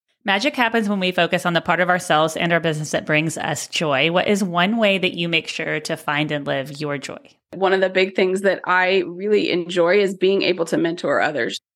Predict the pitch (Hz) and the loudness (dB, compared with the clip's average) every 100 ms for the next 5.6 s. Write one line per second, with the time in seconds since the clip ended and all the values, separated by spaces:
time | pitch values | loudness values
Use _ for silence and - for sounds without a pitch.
0 | - 180 180 202 208 190 180 185 185 117 | -4 -2 2 2 4 2 2 2 2 2
1 | 147 156 160 - 175 185 - 147 113 - | 0 0 -2 -2 -2 -2 -2 -4 -4 2
2 | 170 160 127 175 175 165 170 165 - 143 | 2 2 2 2 2 2 2 0 2 0
3 | - - - - - - - - 92 - | 0 -4 -6 -4 -2 -2 -4 -2 -2 -2
4 | - - 139 170 170 147 143 151 - - | -2 -2 0 0 0 -2 -2 0 -2 0
5 | 175 185 - 180 165 | 0 0 2 2 0